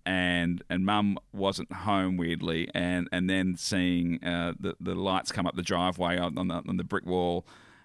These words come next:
and, uh, into our window, and Mum walking into the house with my auntie, who w-, it was, "This has never happened. What's my auntie doing?" And they were both crying, and then being told that Matt had, uh, had, uh, passed away. Um,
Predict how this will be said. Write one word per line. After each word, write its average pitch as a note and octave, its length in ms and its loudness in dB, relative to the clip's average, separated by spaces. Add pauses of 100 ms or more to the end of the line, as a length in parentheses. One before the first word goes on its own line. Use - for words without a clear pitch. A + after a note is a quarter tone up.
(140)
and, F2 420 2
uh, E2+ 140 2
into F#2 260 0
our F2 80 0
window, F2 600 2
and F2+ 560 0
Mum F#2+ 500 0
walking G2+ 320 2
into G2 120 -2
the F2+ 80 -2
house F#2+ 160 -2
with F#2 80 -6
my F2 140 0
auntie, A#2 480 0
who F#2+ 320 -6
w-, F2+ 260 -2
it F#2+ 60 -4
was, F#2 140 -4 (360)
"This - 120 -14
has E2+ 100 -10
never A#2 200 2
happened. A2+ 380 2
What's G#2 160 0
my F#2 140 4
auntie A2 260 2
doing?" G2+ 520 2
And F#2 280 0
they F#2 60 2
were F#2 80 0
both F#2+ 240 0
crying, F#2+ 680 0 (420)
and F2+ 360 2
then F2 180 2
being F#2 180 2
told E2+ 320 2
that D#2+ 140 -4
Matt F2 220 0 (120)
had, D#2+ 240 -6
uh, E2+ 440 0
had, F2 180 -4 (200)
uh, F2 300 -6
passed F2 340 -4
away. F2+ 340 0 (420)
Um, F#2+ 500 2